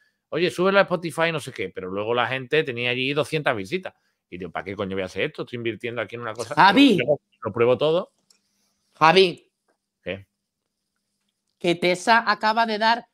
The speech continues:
Speaker 2: veinte miembros.
Speaker 1: Tessa, pero madre mía, ¿pero esto qué es? Hoy sesenta y cuatro miembros llevamos aquí. Muchísimas gracias, Tessa, se te quiere muchísimo. Un abrazo enorme. Un abrazo, muchas gracias, corazón, se te quiere mucho.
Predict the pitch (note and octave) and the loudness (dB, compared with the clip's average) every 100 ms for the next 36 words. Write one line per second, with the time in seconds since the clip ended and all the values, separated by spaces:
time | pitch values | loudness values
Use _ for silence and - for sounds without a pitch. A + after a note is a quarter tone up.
0 | _ F3+ C#4+ F#4 F4+ F#4+ F#4 E4 G4+ G4+ | _ -4 0 0 0 2 2 0 -2 -2
1 | F#4 D4 G#3 - - _ _ _ - - | 0 0 0 -4 -14 _ _ _ -18 -16
2 | - F2 F2 F#2+ E2+ D#2 E2 D#2+ D#2 E2+ | -14 -16 -14 -14 -14 -16 -18 -20 -20 -16
3 | F#2+ F#2 - E2+ E2 D#2 E2 - G2 G2+ | -12 -14 -14 -16 -10 -6 -6 -2 0 0
4 | G2+ C3+ A#2+ C#3 C3+ A2+ A2 - A2 G2+ | -2 -4 -2 -2 -4 -6 -10 0 4 4
5 | G#2+ B2 A#2+ G#2+ A2+ A#2+ A#2+ G#2+ A2 B2+ | 2 -2 -4 -6 -4 -2 0 0 -2 -2
6 | B2 - G2 B2 C3+ - - - _ G#2 | -4 -6 -6 -4 -6 -8 -20 -20 _ -10
7 | A#2 A#2 - A2+ C3 B2 A#2 A#2 A2+ A2+ | -6 -6 -6 -8 -6 -2 0 0 0 -2
8 | G#2+ G#2+ A2 G#2+ G2+ F#2 G#2+ G#2+ G#2+ G#2+ | -2 -6 -6 -10 -10 -8 -8 -8 -10 -10
9 | G2 A2+ A2 F#2 F#2+ G#2+ G#2 G2 G#2+ G#2+ | -8 -6 -4 -4 -4 -2 -2 -4 -6 -6
10 | A#2 A#2 G2+ D#2+ - _ _ _ _ _ | -6 -4 -4 -6 -12 _ _ _ _ _
11 | - - G2 G2+ G2+ G2 G2 G2 A2 G#2 | -10 -10 -10 -6 -4 -4 -8 -8 -4 -4
12 | G2 G2 F#2 F2 - G2 F2+ - E2 F2+ | -4 -8 -8 -8 -8 -10 -10 -14 -14 -8
13 | F#2+ F#2+ E2+ D#2+ | -6 -6 -8 -10